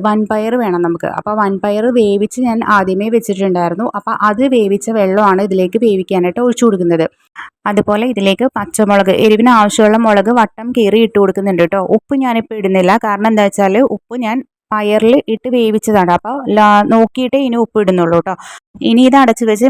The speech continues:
മീഡിയം ഫ്ലെയിമിൽ കുമ്പളങ്ങ വേവിച്ചെടുക്കണം കേട്ടോ. കുമ്പളങ്ങ ഒരു മുക്കാൽ വേവ് ആവുമ്പോഴത്തേക്കും പയർ ഇട്ട് കൊടുക്കുക. പയർ വേവിച്ച് വെച്ചിട്ടുള്ളതാണ്. ആ കുമ്പളങ്ങ എടുത്തിട്ടുള്ള അതേ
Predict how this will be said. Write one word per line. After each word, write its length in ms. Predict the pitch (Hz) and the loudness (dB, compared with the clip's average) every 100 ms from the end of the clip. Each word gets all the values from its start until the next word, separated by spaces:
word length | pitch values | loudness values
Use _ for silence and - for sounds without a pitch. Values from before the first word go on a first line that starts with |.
| 262 | 2
മീഡിയം 260 | 214 226 233 | 2 0 0
ഫ്ലെയിമിൽ 280 | 220 202 240 | 0 0 0
കുമ്പളങ്ങ 340 | 240 208 202 233 | 0 2 2 4
വേവിച്ചെടുക്കണം 600 | 233 208 202 247 208 180 170 | 2 2 0 0 0 -2 -2
കേട്ടോ. 160 | 185 190 | -2 -2
കുമ്പളങ്ങ 340 | 208 208 214 247 | -2 0 0 2
ഒരു 80 | 240 240 | 2 0
മുക്കാൽ 340 | - 226 254 254 | -2 -4 -2 -2
വേവ് 180 | 220 214 | 0 2
ആവുമ്പോഴത്തേക്കും 600 | 202 196 196 190 190 240 262 | 2 2 -2 -2 -4 -4 -2
പയർ 220 | 220 208 202 | -2 -2 -2
ഇട്ട് 80 | 190 | -2
കൊടുക്കുക. 240 | 170 170 - | -2 -2 -4
പയർ 200 | 202 196 214 247 | -4 -2 0 2
വേവിച്ച് 360 | 196 196 - 226 | 2 0 0 -2
വെച്ചിട്ടുള്ളതാണ്. 580 | 214 196 196 185 170 233 - _ _ _ - | -2 -2 2 2 2 0 -2 _ _ _ -4
ആ 20 | 220 | 0
കുമ്പളങ്ങ 380 | 240 226 220 233 254 | 2 2 2 2 0
എടുത്തിട്ടുള്ള 420 | 208 202 202 220 - 214 | -2 -2 0 2 2 0
അതേ 180 | 202 | 0